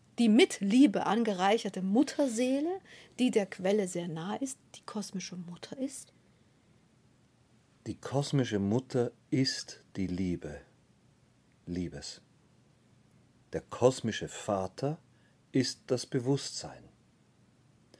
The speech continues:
Speaker 2: Beides sind Energien, die in euch leben und nicht als eigenständige Kräfte existieren. Sie sind immer Teil der Energien, aber nicht jeweils eine Energie.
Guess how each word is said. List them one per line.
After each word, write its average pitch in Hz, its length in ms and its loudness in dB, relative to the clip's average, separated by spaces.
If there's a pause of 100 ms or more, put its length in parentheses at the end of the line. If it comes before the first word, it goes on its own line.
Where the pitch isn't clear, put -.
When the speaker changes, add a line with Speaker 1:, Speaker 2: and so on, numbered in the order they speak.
(320)
Speaker 2:
Beides 160 600 6
sind - 380 -2
Energien, 120 640 2
die 127 140 -2
in 175 400 2
euch 135 320 0
leben 113 420 -2 (320)
und 95 240 -2
nicht 156 560 4 (100)
als - 220 -6 (120)
eigenständige 127 800 4
Kräfte - 440 -2
existieren. 78 680 -6 (260)
Sie - 140 0
sind 131 380 4
immer 220 480 10
Teil 147 420 4
der 165 160 6
Energien, 127 720 2 (280)
aber 131 240 6
nicht 156 440 6
jeweils 117 840 4
eine 131 320 4
Energie. 82 420 -6